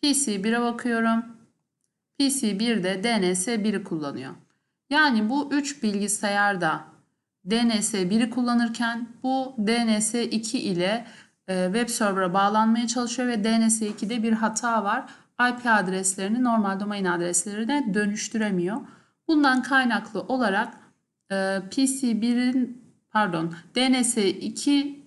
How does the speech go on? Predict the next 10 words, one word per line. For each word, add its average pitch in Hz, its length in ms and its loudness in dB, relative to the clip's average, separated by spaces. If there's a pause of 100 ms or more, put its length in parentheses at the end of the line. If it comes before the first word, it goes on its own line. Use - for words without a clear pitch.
e, 180 340 -2 (500)
cihazının 233 580 2
yapılandırılması 220 960 2
lazım. 208 480 0
Bu 247 120 0
da 226 240 0
I 226 160 4
S 226 140 -4
P 262 80 -2
üzerinde 180 680 0